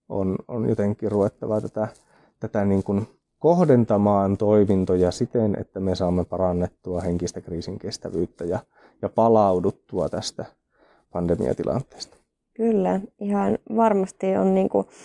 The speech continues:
Speaker 2: tuo on sellainen, mikä niinku näkyy nyt, mutta se voi näkyä myös monien vuosien päästä vielä sitten vasta ne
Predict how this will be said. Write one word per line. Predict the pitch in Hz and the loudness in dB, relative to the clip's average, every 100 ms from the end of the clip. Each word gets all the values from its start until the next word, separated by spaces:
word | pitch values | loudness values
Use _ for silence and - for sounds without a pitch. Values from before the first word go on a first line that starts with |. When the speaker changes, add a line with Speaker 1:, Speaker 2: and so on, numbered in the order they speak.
| - - _ | -20 -20 _
Speaker 2:
tuo | 202 | 0
on | 202 | 2
sellainen, | 220 196 180 185 | 4 4 2 2
mikä | 180 190 185 | 0 0 0
niinku | 180 180 196 - | 0 0 -2 -2
näkyy | 208 214 180 180 | -2 0 2 6
nyt, | 247 269 | 6 4
mutta | 208 180 - | 0 -2 -6
se | 175 170 | -4 0
voi | 175 | 2
näkyä | 175 180 190 | 0 0 0
myös | 170 180 - | 2 0 0
monien | 190 190 175 | 0 2 2
vuosien | 156 180 180 180 | 2 0 0 -2
päästä | 180 180 190 - - | -2 -2 -4 -6 -8
vielä | 60 - | -4 -4
sitten | - - - - | -6 -8 -6 -6
vasta | - - - | -6 -6 -8
ne | - | -4